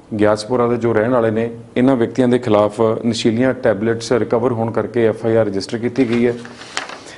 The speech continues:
ਤੇ ਇਹਨਾਂ ਤੋਂ, ਇਹਨਾਂ ਨੂੰ ਅਰੈਸਟ ਕਰਕੇ,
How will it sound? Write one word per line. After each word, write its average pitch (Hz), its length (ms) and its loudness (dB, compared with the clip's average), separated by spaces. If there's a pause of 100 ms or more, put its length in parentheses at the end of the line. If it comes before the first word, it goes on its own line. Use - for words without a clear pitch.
(240)
ਤੇ 117 220 4
ਇਹਨਾਂ 135 220 6
ਤੋਂ, 127 420 2
ਇਹਨਾਂ 135 160 4
ਨੂੰ 127 280 4
ਅਰੈਸਟ 113 240 2
ਕਰਕੇ, 139 440 0